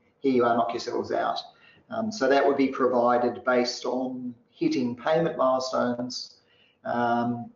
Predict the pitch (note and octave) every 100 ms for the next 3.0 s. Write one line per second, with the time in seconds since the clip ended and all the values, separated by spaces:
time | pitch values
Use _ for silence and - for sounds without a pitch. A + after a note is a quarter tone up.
0 | _ C#3 - - - - _ _ G2+ B2
1 | D3+ C#3+ C3 B2+ B2+ - B2+ A#2+ - -
2 | - C3+ B2+ B2 - - F3+ B2 -